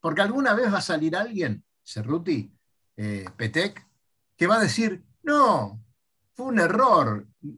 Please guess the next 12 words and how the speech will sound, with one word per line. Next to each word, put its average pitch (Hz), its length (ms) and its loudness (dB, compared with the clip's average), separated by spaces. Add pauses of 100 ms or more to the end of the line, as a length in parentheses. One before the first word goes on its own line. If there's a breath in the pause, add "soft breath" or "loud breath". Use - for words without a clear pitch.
(180)
tenían 214 540 2
toda 277 240 4
la 143 140 0
posibilidad 135 440 -4
de 135 120 -2
ir 123 80 -4
y 127 60 -4
volver", 123 520 -2
pero 175 200 -4
parece 226 400 0
que 220 160 -2
algún 240 360 -4